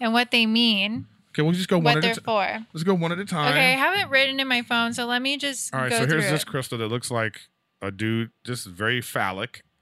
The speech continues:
Speaker 2: I'm, I'm wondering why she got this one, 'cause this is very, like, this is a little dick right here. <laughs>
Speaker 1: Okay.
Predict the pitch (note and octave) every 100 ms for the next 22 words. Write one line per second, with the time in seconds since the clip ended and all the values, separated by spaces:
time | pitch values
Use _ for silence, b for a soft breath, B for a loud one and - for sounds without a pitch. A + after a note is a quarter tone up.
0 | _ F#2+ G#2 A2 G2 A2 A#2 B2 B2 A#2
1 | A2 G#2+ G2+ G#2 F#2 G#2 E2+ D#2+ D#2+ F2
2 | F2+ D#2+ F2+ F2+ E2+ E2 F2 F2 F2+ F2
3 | E2+ E2 D2 D#2+ E2 - B1 B1+ C#2 E2+
4 | B B B B B A3 - - A3 G#3
5 | F#3